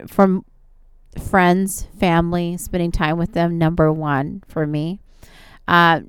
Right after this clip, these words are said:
number two, food is icing on the cake. Um, yes, I have a lot of amazing memories of delicious foods on certain holidays growing up, um, that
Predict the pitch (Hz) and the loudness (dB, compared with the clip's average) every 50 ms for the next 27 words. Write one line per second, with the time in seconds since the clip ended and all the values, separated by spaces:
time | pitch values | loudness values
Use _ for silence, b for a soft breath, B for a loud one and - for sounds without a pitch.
0 | - - 202 196 214 233 262 269 - - - - 233 226 226 233 240 - - - | -12 -6 -2 0 0 0 0 -2 -2 -4 -4 0 0 2 2 2 0 -2 -6 -10
1 | - - - - - 208 208 208 214 220 - - - 190 180 175 - - - 185 | -16 -14 -4 2 6 6 8 8 6 6 2 0 0 2 2 2 2 0 0 0
2 | 180 - - 190 190 175 170 170 165 160 - - 202 202 240 262 - - - - | 0 0 -2 -2 -2 0 0 -2 -2 -4 -2 0 0 0 0 -2 -4 -12 -16 -16
3 | - - - _ _ - - - 151 156 156 151 151 151 151 160 - 175 180 180 | -16 -16 -20 _ _ -12 -6 -2 0 0 0 0 0 -2 -4 -6 -10 -10 -6 -4
4 | 185 185 208 220 - - - - - - _ _ _ - - 170 175 175 180 165 | -2 -2 -2 -2 -4 -8 -12 -12 -14 -16 _ _ _ -12 -8 -8 -6 -4 -4 -2
5 | 165 156 160 165 160 156 151 165 b b b b b b b b b b b b | -2 0 0 2 2 0 0 -4 b b b b b b b b b b b b
6 | b 160 175 180 185 196 208 202 - 214 196 190 185 185 180 180 180 185 185 185 | b 0 4 6 8 8 8 8 6 4 4 6 8 6 8 8 6 6 6 6
7 | 185 185 180 - 156 151 151 160 175 - - 170 165 185 208 - - 202 - - | 6 4 6 6 6 6 6 4 2 4 6 8 8 8 6 6 4 0 0 2
8 | - 202 202 190 190 190 175 175 170 165 170 - - 170 - 107 175 175 190 175 | 2 4 4 6 4 4 4 4 2 2 2 2 0 0 0 0 -2 0 2 4
9 | 175 175 170 170 170 165 170 170 170 175 190 196 - - - 175 196 170 165 170 | 6 6 6 6 6 6 6 6 4 4 2 -2 -6 -8 -6 0 4 6 6 6
10 | 170 175 175 175 160 165 208 - - - - - - - - 165 165 160 156 151 | 6 4 4 2 2 2 0 -2 -4 -6 -6 -6 -6 -6 -2 0 0 2 2 0
11 | 151 156 - 170 160 156 147 - | 0 0 2 2 4 4 2 0